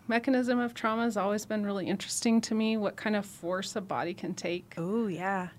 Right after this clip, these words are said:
Speaker 1: Um, and what kind of injuries that particular force will cause on a patient.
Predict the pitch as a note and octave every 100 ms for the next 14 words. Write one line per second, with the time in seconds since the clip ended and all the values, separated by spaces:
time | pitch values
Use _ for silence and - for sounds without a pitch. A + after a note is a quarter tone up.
0 | - G#3+ F#3 E3+ F3+ - - - - -
1 | - - G#3 F#3+ - G#3 F#3+ G3 G3+ G#3
2 | G3 D#3+ G#2+ - - - - F#3+ F#3 F3
3 | E3+ - E3 D#3+ - F#3+ F3+ - B2 C#3+
4 | G#3+ A#3 A#3+ B3 B3 A#3+ B3 - D4+ C#4+
5 | - -